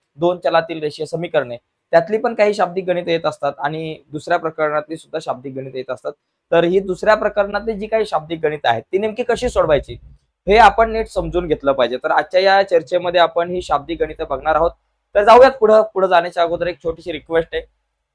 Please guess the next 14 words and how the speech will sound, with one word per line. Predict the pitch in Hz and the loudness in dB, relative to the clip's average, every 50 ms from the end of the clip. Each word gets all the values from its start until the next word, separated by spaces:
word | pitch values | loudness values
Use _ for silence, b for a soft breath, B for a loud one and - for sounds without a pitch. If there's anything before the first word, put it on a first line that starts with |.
| _ | _
नवीन | 151 160 170 180 233 240 | -2 2 2 4 4 4
असाल | 233 226 233 220 220 | 4 4 4 2 0
मित्रांनो | 208 202 208 196 196 196 190 | 0 -2 -2 0 0 0 0
आपल्या | 185 180 185 185 | -2 -2 -2 -2
YouTube | 180 175 185 180 170 - - | -2 -2 -2 -4 -4 -2 -2
चॅनलवर | 160 156 160 160 160 156 | -2 -2 -2 -2 -4 -4
तुम्ही | 151 - 170 156 156 143 123 120 | -4 -6 -6 -6 -6 -6 -8 -8
आणि | 135 135 143 151 151 | -8 -8 -4 -2 -2
अजूनपर्यंत | 143 135 156 160 156 - 151 156 156 147 151 | -2 0 -2 -4 -6 -4 -6 -6 -2 2 4
आपला | 147 147 - 147 143 | 4 4 4 2 2
चॅनल | 143 147 139 135 139 135 | 2 2 2 0 0 -2
सबस्क्राईब | - - 147 135 - - - 196 214 226 214 208 | -4 -4 -6 -6 -6 0 2 4 4 4 4 0
नसेल | 175 170 - 151 139 - - | -4 -12 -12 -12 -12 -6 -2
केला | 147 147 139 120 | 0 2 2 2